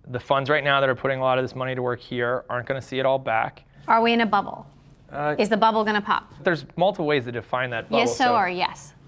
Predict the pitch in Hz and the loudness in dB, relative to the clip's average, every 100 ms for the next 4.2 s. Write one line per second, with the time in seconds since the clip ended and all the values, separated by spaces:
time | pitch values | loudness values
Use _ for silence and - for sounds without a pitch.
0 | - - 151 143 151 147 - 156 113 - | -14 -6 -4 2 2 2 2 2 2 -4
1 | - - 120 117 135 123 127 120 127 113 | -18 -6 0 2 0 -4 -8 -6 -8 -6
2 | 120 120 117 117 - - - - 113 151 | -6 -6 -6 -10 -14 -20 -12 -4 -2 0
3 | 113 143 - _ - _ _ - 123 120 | -2 -4 -12 _ -20 _ _ -18 -12 -10
4 | - | -10